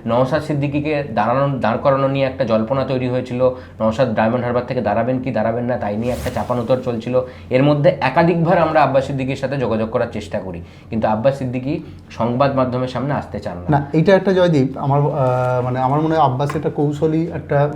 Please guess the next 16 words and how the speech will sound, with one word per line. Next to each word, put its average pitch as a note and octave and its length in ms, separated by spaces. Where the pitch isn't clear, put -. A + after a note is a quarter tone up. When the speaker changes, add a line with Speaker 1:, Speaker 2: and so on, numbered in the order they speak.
Speaker 2:
অবস্থানও D#3+ 400
বলা D#3 100
Speaker 1:
একদম, C#3 140
Speaker 2:
যেতে C3 200
পারে। B2 160
Speaker 1:
একদম। E3+ 120
Speaker 2:
কারণ C#3 180
হচ্ছে E3 220
যে F3 140
আব্বাস C#3 440
যখন D#3+ 380
এই D3 80
দলটা C3+ 260
প্রতিষ্ঠা C#3+ 440
করলো, B2+ 460
হ্যাঁ, F#3+ 220